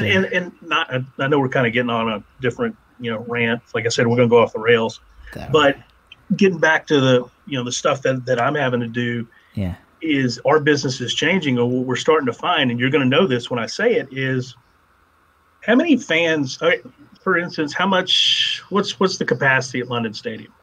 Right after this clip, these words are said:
Speaker 2: S-, six, well, it, it's sixty-two at the moment. I think they go up to
Speaker 1: Sixty-two.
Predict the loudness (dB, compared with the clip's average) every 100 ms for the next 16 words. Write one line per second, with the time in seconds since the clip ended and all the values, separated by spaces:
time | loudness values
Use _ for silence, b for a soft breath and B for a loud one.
0 | _ -14 -12 -8 -4 -2 -4 -4 0 4
1 | 6 4 2 0 0 -2 -2 -4 4 6
2 | 6 4 4 4 2 -2 -4 -2 -4 -4
3 | -10 -10 -10 -8 -8